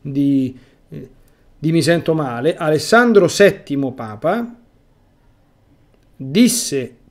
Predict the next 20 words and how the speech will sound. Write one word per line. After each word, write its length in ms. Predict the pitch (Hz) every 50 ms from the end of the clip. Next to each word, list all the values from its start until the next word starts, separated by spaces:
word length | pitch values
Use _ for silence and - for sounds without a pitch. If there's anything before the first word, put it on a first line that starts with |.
| _ _
con 180 | _ 143 143 185
una 380 | 226 233 214 185 156 151 - - - 151 139 - 156 139 - 143 160 156 139 135 135 131
de-, 120 | 143 139
definizione 440 | 135 135 160 165 165 - 262 254 240
dogmatica 760 | 180 185 208 247 240 208 160 127 135 120 123 117 110 104 - _ _ _ _ _ _ _ _ _ _
che 180 | - 196 180 165
l'opinione 500 | 165 185 160 190 190 214 262 285 254 214
di 80 | 185
alcuni 320 | 185 - - 233 240 226 185
teologi 520 | - 160 175 196 208 196 175 147 127 151
lassisti 720 | 151 170 170 - - - 175 170 156 - - - 139 123
che 100 | 123 123
dicevano 560 | 131 156 - - 202 214 185 143 139 127 127 123
che 80 | 127
durante 320 | 131 151 190 208 190 196 170
il 60 | 139
fidanzamento 680 | - 151 156 151 - - 156 165 175 165 139 147 139
darsi 360 | 131 147 170 202 196 - - 156
un 120 | 151 151
bacio, 680 | 156 190 208 208 170 - - 170 160 156 147 - -